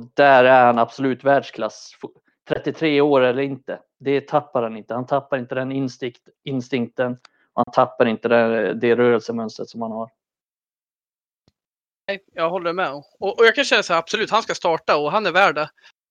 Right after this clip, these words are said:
Speaker 2: Och jag känner så här, diskussionen med Greenwood, om det var fel. Ja, men han gjorde ingen bra match, men jag kan backa det till femtusen procent att Greenwood skulle starta den matchen. Det var tid för det, han är redo, han ska in i laget.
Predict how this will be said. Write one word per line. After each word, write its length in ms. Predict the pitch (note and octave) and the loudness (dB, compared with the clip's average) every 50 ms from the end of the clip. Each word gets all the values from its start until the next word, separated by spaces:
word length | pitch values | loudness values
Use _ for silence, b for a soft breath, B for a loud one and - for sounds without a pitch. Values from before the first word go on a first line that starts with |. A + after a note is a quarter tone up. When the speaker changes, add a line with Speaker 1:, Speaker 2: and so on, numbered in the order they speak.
| _ - | _ -2
Speaker 2:
Och 80 | - F3 | 0 0
jag 60 | G3 | 0
känner 240 | - - B3 A#3 G3 | 2 0 -2 -2 -2
så 120 | - - | 0 0
här, 80 | F#3 E3+ | 0 0
diskussionen 440 | E3 F3+ - - E3 F#3+ F#3+ F3+ E3+ | 0 -4 -8 -8 -8 -6 -4 -4 -4
med 100 | D#3+ D3+ | -4 -2
Greenwood, 420 | D#3+ F#3+ A#3+ C4+ B3+ F#3+ D3+ C#3+ | -2 -2 -2 -2 -4 -6 -6 -6
om 80 | D#3 D3+ | -6 -4
det 60 | D3+ | -4
var 80 | D#3+ D#3 | -4 -4
fel. 280 | - - B3 - F#3 | -4 -4 -4 -4 -2
Ja, 100 | F#3 G#3+ | 0 -2
men 120 | G#3+ G#3+ G3+ | -2 -2 -2
han 140 | G#3+ A3+ A3+ | -2 -4 -4
gjorde 220 | B3 A3+ F#3 B3 | -6 -8 -8 -6
ingen 140 | A#3+ A#3 F#3+ | -6 -6 -4
bra 120 | E3 D#3+ | -4 -4
match, 220 | D3+ D3+ D3 - - | -4 -4 -6 -8 -8
men 100 | F3 A#3 | -10 -6
jag 180 | A#3 A#3 A3 - _ - | -6 -6 -8 -10 _ -10
kan 180 | - A#3+ A#3+ | -10 -8 -4
backa 300 | - A3+ - _ - G#3 | -4 -6 -6 _ -4 -4
det 80 | G3 F#3+ | -4 -4
till 160 | - - G3 _ _ - | -6 -10 -18 _ _ -4
femtusen 640 | C4+ B3 A3+ G#3+ G#3+ - - G#3+ G3+ - - G3+ F#3 | -2 -2 -2 -4 -12 -12 -10 -10 -10 -10 -10 -12 -8
procent 420 | - F#3+ - A#3 F#3+ D3 C#3+ - _ - _ _ _ _ _ _ _ _ _ - | -8 -6 -4 -4 -4 -4 -6 -14 _ -20 _ _ _ _ _ _ _ _ _ -10
att 180 | F#3 D#3+ _ _ | -10 -10 _ _
Greenwood 460 | - G#3+ A3+ G#3 G3+ F#3 E3 D#3+ C#3+ | -12 -10 -8 -6 -6 -6 -6 -8 -8
skulle 200 | - - D#3+ D3+ | -8 -8 -8 -8
starta 400 | - - F#3 D#3 D3+ - - E3+ | -4 -4 -2 -4 -2 -4 -4 -4
den 80 | D#3+ | -2
matchen. 360 | D#3+ F3 E3+ - - - E3 C#3+ | -2 -4 -4 -6 -8 -12 -8 -6
Det 80 | D#3+ | -6
var 80 | F#3 G#3+ | -6 -6
tid 300 | G#3+ - A#3+ A3+ G#3+ - | -8 -8 -12 -12 -12 -8
för 120 | - A3+ | -8 -4
det, 260 | G3+ A3 A3 A3 G#3+ - b b b | -2 0 0 0 -2 -4 b b b
han 200 | - F#3 F3+ G3 | -8 -6 -4 -4
är 60 | G3+ | -4
redo, 500 | G3 A3 G#3 G3+ F#3 E3+ F#3+ G3 G3+ G3+ B B B B B | -4 -2 -2 -2 -2 -2 -2 -4 -4 -4 B B B B B
han 220 | - A#3 A#3 A#3 | -2 -2 -2 -2
ska 180 | - - - A#3 | -2 -8 -6 -6
in 120 | G#3+ G3+ | -4 -2
i 40 | G3+ | 0
laget. 440 | G#3 A#3+ C#4 C4+ G3+ D3+ C#3 C#3 | 4 6 6 6 4 2 -4 -10